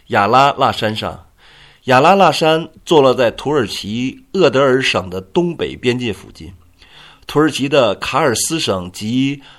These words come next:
阿尔达汉省中。亚拉腊山测量的海拔高度有五千一百六十五米。接下来在第五节的描述是，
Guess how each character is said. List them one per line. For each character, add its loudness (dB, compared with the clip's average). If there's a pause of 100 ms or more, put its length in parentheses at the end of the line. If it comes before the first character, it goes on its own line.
阿 2
尔 4
达 0
汉 0
省 -8
中。 -6 (1800)
亚 2
拉 6
腊 6
山 2 (540)
测 0
量 2
的 2
海 -4
拔 -2
高 -2
度 -4 (180)
有 -2
五 -8
千 2
一 -6
百 -4
六 -2
十 -6
五 -8
米。 -12 (640)
接 0
下 0
来 -4 (100)
在 4
第 0
五 -2
节 -4
的 2
描 2
述 -6
是， -6